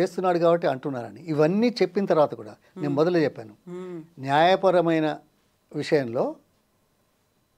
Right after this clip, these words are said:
Speaker 1: ఒక రాజకీయ నాయకుడు మాట్లాడితే తప్పంటారు,
Speaker 2: మ్మ్.
Speaker 1: రాజకీయం అంటారు అని అన్నాను.
Speaker 2: అవును.
Speaker 1: మీరు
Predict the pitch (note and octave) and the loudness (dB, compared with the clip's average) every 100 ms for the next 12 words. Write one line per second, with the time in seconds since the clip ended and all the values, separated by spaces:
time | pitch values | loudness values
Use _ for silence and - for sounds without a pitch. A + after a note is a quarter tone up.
0 | _ - D#3+ D3+ C3+ D#3+ E3+ F3 D3+ D3 | _ -6 -2 0 2 2 0 0 2 0
1 | C#3+ C3 B2 C3 - C3+ G#2+ D3 A#3 C#4 | -4 -6 -4 -4 -2 -4 -4 -6 -6 -10
2 | _ _ _ _ _ _ - C#3 - F3 | _ _ _ _ _ _ -4 -4 -2 -4
3 | D#3+ C#3 C3+ C#3+ _ _ F#3+ F#3+ C#3+ D#3 | 0 -4 -4 -14 _ _ -16 -6 -2 -2
4 | E3 F3 D3+ A#2 D3 C#3+ D#3 E3 C#3+ C#3 | 0 0 0 -2 -2 0 0 0 -2 -4
5 | B2+ _ _ _ F3 E3+ E3+ _ _ _ | -6 _ _ _ -20 -20 -20 _ _ _
6 | _ - F3 F#3 F#3 D#3 C#3+ | _ -10 0 2 2 2 -2